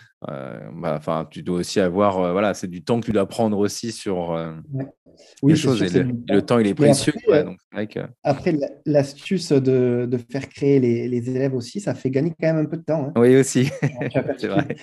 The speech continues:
Speaker 2: quand tu dois te, quand tu dois te taper, euh, quarante ou cinquante cartes et que les élèves en ont déjà fait vingt-huit, c'est, c'est pas
Speaker 1: Hmm.
Speaker 2: la même chose.
Speaker 1: C'est
Speaker 2: Et
Speaker 1: ça,
Speaker 2: puis
Speaker 1: ouais.
Speaker 2: voilà, ça, et leurs phrases, ils les reconnaissent après quand ils jouent, donc ils sont fiers,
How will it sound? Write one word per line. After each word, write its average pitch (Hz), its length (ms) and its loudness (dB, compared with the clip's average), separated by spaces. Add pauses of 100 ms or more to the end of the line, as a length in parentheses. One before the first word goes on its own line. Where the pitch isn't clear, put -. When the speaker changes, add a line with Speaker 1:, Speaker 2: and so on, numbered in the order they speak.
(140)
Speaker 2:
quand 147 80 4
tu 143 140 -2
dois 160 160 4
te, 156 680 4
quand 143 160 -2
tu 143 120 -4
dois 143 120 0
te 147 200 -10
taper, 143 480 0
euh, 127 560 -4
quarante 151 380 -4
ou 139 40 -12
cinquante 143 480 -4
cartes - 380 -6
et 123 120 -4
que 127 100 2
les 135 180 6
élèves 156 180 4
en 123 220 0
ont 127 80 0
déjà 135 240 0
fait 139 140 -4
vingt-huit, 127 460 -4 (540)
c'est, 196 240 2
c'est 117 140 0
pas 143 80 4
Speaker 1:
Hmm. 196 80 6
Speaker 2:
la - 0 -
même 180 220 2
chose. 151 220 -2 (200)
Speaker 1:
C'est - 140 2
Speaker 2:
Et - 20 2
Speaker 1:
ça, 117 180 4
Speaker 2:
puis 110 80 0
Speaker 1:
ouais. 110 100 4
Speaker 2:
voilà, 139 140 4
ça, - 60 -12 (440)
et 143 60 4
leurs 151 200 4 (140)
phrases, 165 440 2
ils 139 80 0
les 131 80 2
reconnaissent 151 600 2
après 135 220 -4
quand 123 260 -6
ils 131 100 -6
jouent, 151 300 0
donc 120 160 -4
ils - 60 -18
sont 117 140 -6
fiers, 135 320 0